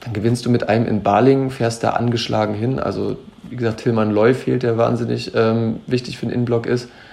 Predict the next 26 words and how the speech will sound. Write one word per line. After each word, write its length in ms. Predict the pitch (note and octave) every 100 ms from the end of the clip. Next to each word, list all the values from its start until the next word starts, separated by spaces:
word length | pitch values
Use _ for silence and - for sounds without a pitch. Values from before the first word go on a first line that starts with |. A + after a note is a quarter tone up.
| - - - - -
Äh, 260 | A2 A2
Vincent 420 | A#2+ B2 B2+ A#2 -
und 280 | A2 A2
Brosi 420 | A2 G#2+ A#2+ B2+ A#2
sind 300 | A#2 A2+ A2
erst 320 | A2+ - - -
an 120 | A#2+
dem 140 | A#2+
Tag 300 | A#2 A#2 C3
angereist, 580 | B2+ C3 A#2+ B2 C3 C3
gar 140 | A2+
nicht 160 | A2 A2
den 80 | A2+
Tag 200 | A2+ A2
vorher 300 | - B2+ C3
mit 180 | B2+ -
uns. 260 | C3+ - - -
Das 140 | -
heißt, 160 | A2 -
die, 120 | G2+ - _ _ _ _ _ -
die 60 | -
Voraussetzungen 680 | - G2+ B2 B2+ - G#2+ G2
waren 160 | G#2+
eigentlich 360 | G2+ G#2 G2+ G2+
so 100 | -
mäßig. 500 | G2+ B2 B2+ G#2+